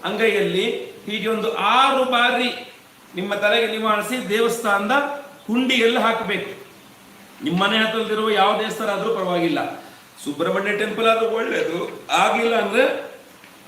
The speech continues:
ಯಾವ ದೇವಸ್ಥಾನ ಆದ್ರೂ ಪರವಾಗಿಲ್ಲ, ನಿಮ್ಮ ಮನೆ ನಾವು ಕಳಿಸುವಂತ ಇದೆ. ಆಮೇಲೆ ಜೊತೆಗೆ ಒಂದು ವಿಶೇಷವಾದಂತಹ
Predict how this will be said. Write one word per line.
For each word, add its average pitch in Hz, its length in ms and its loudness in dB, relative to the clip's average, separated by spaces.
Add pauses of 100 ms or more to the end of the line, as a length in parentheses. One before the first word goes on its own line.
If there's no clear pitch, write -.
(920)
ಯಾವ 208 300 4
ದೇವಸ್ಥಾನ 233 300 2
ಆದ್ರೂ 208 340 0
ಪರವಾಗಿಲ್ಲ, 190 400 0 (680)
ನಿಮ್ಮ 202 180 -2
ಮನೆ 190 400 0
ನಾವು 202 280 0
ಕಳಿಸುವಂತ 214 460 -2
ಇದೆ. 190 120 -2
ಆಮೇಲೆ 254 600 2 (120)
ಜೊತೆಗೆ 269 340 4
ಒಂದು 269 200 4
ವಿಶೇಷವಾದಂತಹ 240 1120 2